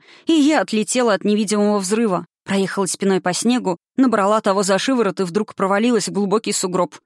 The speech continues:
Подо мной что-то зашевелилось. Я почувствовала движение целого пласта, лихорадочно начала выбираться,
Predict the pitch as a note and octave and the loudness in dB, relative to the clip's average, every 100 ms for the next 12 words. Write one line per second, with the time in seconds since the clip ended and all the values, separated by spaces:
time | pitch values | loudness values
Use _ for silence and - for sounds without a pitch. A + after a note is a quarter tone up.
0 | _ _ _ _ - G#3+ A#3+ C#4+ - - | _ _ _ _ -8 -2 2 2 0 -6
1 | C4 C4 B3 - C4+ C#4 B3+ D#3+ - - | -6 -4 -6 -4 -2 0 0 -2 -6 -10
2 | _ _ _ _ G3 - G3 - C#4+ - | _ _ _ _ -8 -6 -6 -2 -2 0
3 | A#3+ A#3 G3 A#3 D#4 C#4 G#3 A#3+ C#4+ C4 | 0 0 0 0 2 2 0 -2 0 0
4 | B3 G3+ G#3 - - C#4+ G3 E3+ F#3+ A3+ | -2 -2 -2 -4 -2 -2 -2 -4 -2 -2
5 | A3+ - F#3+ F#3+ - B3+ G#3+ F#3+ A3 C4 | -2 -2 -2 -2 -2 -2 -2 -2 -2 0
6 | A3 - - | -2 -4 -8